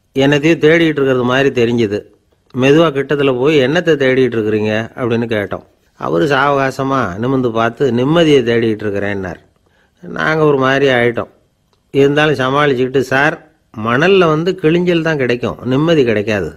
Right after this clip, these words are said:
அப்படின்னோம். சரி, இன்னைக்கு வசமா நம்மகிட்ட ஒரு ஆள் மாட்டிக்கிட்டார்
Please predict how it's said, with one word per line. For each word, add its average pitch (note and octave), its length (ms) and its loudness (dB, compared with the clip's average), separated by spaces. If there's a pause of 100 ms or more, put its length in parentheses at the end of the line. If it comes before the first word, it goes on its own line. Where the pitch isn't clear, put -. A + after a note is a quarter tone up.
(140)
அப்படின்னோம். G2+ 560 -6 (480)
சரி, D3 380 0
இன்னைக்கு C#3+ 300 2
வசமா B2 460 0 (280)
நம்மகிட்ட B2 380 -2
ஒரு A#2 180 2
ஆள் G#2+ 160 0
மாட்டிக்கிட்டார் G#2 600 -4